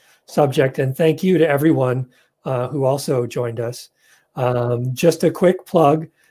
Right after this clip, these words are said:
uh, we're holding a special community celebration of Thanksgiving virtually on Tuesday, November seventeenth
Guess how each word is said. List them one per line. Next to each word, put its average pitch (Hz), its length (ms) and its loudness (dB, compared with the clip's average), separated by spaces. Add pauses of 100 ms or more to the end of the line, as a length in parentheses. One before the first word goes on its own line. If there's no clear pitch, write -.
(180)
uh, 143 60 -2
we're 151 180 4
holding 160 380 2
a 135 60 0
special 147 640 -2 (140)
community 160 400 -2
celebration 151 640 0
of 131 100 -8
Thanksgiving 143 800 -6 (560)
virtually 185 560 4
on 143 160 -2
Tuesday, 151 400 -2
November 139 400 -2
seventeenth 139 720 -8